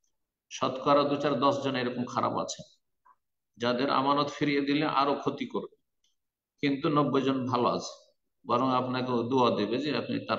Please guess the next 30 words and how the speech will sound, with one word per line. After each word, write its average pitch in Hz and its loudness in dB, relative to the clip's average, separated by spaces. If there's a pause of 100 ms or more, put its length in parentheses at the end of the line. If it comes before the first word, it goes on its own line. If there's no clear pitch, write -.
(120)
সামানটা 104 -2 (100)
ফিরিয়ে 92 -6
দিয়েছেন, - -16 (800)
আহ, 104 0
তার, 98 -2
আহ, 76 -4
আপনার 92 -4
ঘড়িটা 101 -2
ফিরিয়ে 98 -6
দিয়েছেন 95 -6
অথবা 98 -6
তার - -10
টাকা 98 -4
পয়সা - -10 (100)
ফিরিয়ে - -20
দিয়েছেন। - -20 (720)
সুতরাং, 117 0 (520)
আহ, 95 0
শতকরা 117 0
দশটি 117 0
কেসের 123 -2
জন্য 117 0
নব্বইটি 113 -2
ক্ষেত্রে 117 -8
মানুষকে 113 -2
ক্ষতিগ্রস্ত 123 -2
করবেন 110 -2
আর 104 -2
রেখে 120 0
নেবেন, 110 -8